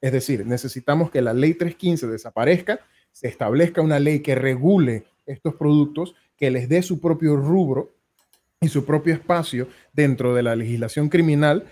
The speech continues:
y la legislación, la legislación tributaria, para que entonces nosotros podamos actuar sobre esos productos, de manera de que en tiempo de tres a seis meses, luego de que sale la ley, ya, y que existe la regulación, ya nosotros podemos ir donde las tiendas que conocemos, que son las tiendas que han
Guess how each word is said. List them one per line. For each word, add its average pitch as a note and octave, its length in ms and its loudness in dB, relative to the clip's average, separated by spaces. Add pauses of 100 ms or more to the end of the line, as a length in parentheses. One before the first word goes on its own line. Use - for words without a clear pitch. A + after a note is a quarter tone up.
(200)
y C3 80 -4
la A#2+ 120 0
legislación, C#3+ 920 -2
la C#3 100 0
legislación D3 840 -4
tributaria, E3 680 0 (260)
para C3+ 220 0
que C3+ 100 -8
entonces E3 380 -2
nosotros D3 320 -4
podamos C#3+ 300 -4
actuar D3 360 -4
sobre C#3 440 0
esos C3+ 200 -6
productos, B2+ 460 -6
de A2+ 80 -10
manera B2 340 -2
de B2 160 2
que A2+ 220 -10 (440)
en A#2+ 340 -2 (420)
tiempo C#3+ 420 0
de A#2+ 100 -2
tres D3 280 -2
a D3+ 80 -2
seis D3+ 240 -2
meses, D3+ 460 -2
luego D3+ 480 2
de C#3 120 2
que C#3 80 -6
sale C#3+ 280 -2
la C#3+ 140 0
ley, D3+ 280 -2 (420)
ya, C3 220 -2
y B2 80 -8
que - 120 -16
existe D#3 300 -4
la B2+ 120 -2
regulación, B2+ 520 -2
ya C#3+ 140 -2
nosotros C#3 360 -6
podemos C3 360 -4
ir C3 220 -2
donde A#2+ 240 -4
las A2+ 220 -8
tiendas E3+ 340 -2
que D3+ 100 -6
conocemos, C3 480 -4
que - 80 -14
son C3+ 180 -14
las C#3+ 120 -18
tiendas C#3+ 300 -6
que C3 120 -8
han C3+ 160 -4